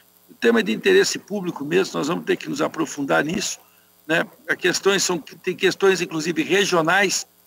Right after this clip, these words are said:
Por exemplo, a deputada Mabel, ela tá muito informada,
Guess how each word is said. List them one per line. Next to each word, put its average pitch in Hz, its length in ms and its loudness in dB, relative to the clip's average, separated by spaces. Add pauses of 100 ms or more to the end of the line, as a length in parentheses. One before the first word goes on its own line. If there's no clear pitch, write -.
(160)
Por 160 80 -2
exemplo, 170 260 2
a 170 40 0
deputada 185 420 0
Mabel, 185 320 2
ela 190 120 2
tá 170 160 -2
muito 196 460 0 (440)
informada, 160 840 0